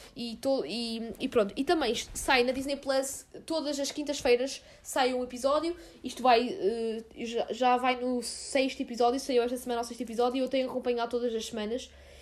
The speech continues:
E, hum, e pronto, e são, e é uma série de oito episódios e é protagonizado por, hum,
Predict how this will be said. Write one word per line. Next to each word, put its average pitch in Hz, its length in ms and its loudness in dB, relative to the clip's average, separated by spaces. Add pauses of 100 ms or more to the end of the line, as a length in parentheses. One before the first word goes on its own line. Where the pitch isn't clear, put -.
(200)
E, 285 300 2 (140)
hum, 269 320 -4
e 277 100 -2
pronto, 214 260 0
e 233 40 -10
são, 254 280 -2
e 233 140 -4
é 247 60 4
uma 247 120 2
série 269 220 2
de 254 60 0
oito 254 140 0
episódios 240 680 0 (360)
e 320 240 8
é 302 60 10
protagonizado 262 880 2 (840)
por, 254 260 2
hum, 233 320 6